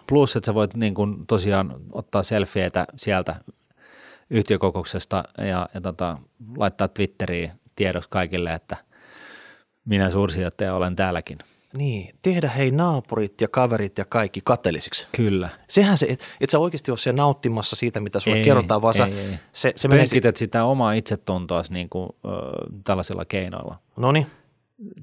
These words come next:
Speaker 1: Teet niinku, annat niinku, siis yrität kaikin tavoin niinku pönkittää itseäsi ja potkia alaspäin.
Speaker 2: Joo.
Speaker 1: Se on tosi kiva.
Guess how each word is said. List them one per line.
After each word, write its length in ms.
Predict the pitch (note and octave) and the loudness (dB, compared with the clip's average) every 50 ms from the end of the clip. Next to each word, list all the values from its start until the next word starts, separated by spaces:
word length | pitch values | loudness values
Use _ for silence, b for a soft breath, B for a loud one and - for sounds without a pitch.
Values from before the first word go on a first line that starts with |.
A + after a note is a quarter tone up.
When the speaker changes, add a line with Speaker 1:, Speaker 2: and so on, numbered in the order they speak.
| _ _ | _ _
Speaker 1:
Teet 200 | - A#2+ A2+ G2 - | 4 4 4 2 -2
niinku, 280 | C3+ B2+ A#2 G#2+ - A#2 | -4 -2 -2 0 0 0
annat 380 | A2+ C3 A#2+ A#2 G#2+ - _ | 0 0 0 0 0 -2 _
niinku, 300 | B2 B2+ A2 - A#2+ G2+ | -6 -6 -4 -4 -4 -6
siis 240 | G#2+ - A#2 G#2+ F#2+ | -4 -6 -8 -8 -4
yrität 400 | - E3 C3+ B2 A2+ B2 B2+ - | 0 2 2 2 2 0 -2 0
kaikin 300 | - E3 D3+ C#3+ D3 C#3 | -2 -2 0 0 -2 -2
tavoin 360 | _ - C#3+ C3 B2 A2+ G#2+ | _ 2 2 4 4 4 4
niinku 180 | G2+ G2+ - - | 2 -2 -6 -4
pönkittää 560 | - - C#3+ C3+ A#2 G#2+ G#2 - _ A2 F2+ | -2 0 0 0 0 -2 -4 -4 _ -2 0
itseäsi 420 | C#2+ G#2+ A2 - - - G2 D#2+ F2+ | 0 0 -2 -4 -4 -6 -4 -4 -6
ja 40 | |
potkia 520 | E2+ _ G#2+ G2 F#2 - _ - F2+ E2 E2 | -4 _ -2 -2 -2 -4 _ -4 -4 -2 -2
alaspäin. 420 | E2+ E2 - - _ - D2 D2+ - _ _ _ | -4 -4 -6 -8 _ -16 -16 -16 -18 _ _ _
Speaker 2:
Joo. 220 | C#3 C#3 A#2+ G2 - _ _ | -2 0 0 0 -4 _ _
Speaker 1:
Se 140 | _ - A#2 | _ 0 0
on 180 | G#2+ G2 F#2+ F2 | 0 0 0 0
tosi 200 | - G2 F2 E2 | 0 0 0 -2
kiva. 300 | - F#2 F2 E2+ E2+ | -4 -6 -6 -6 -6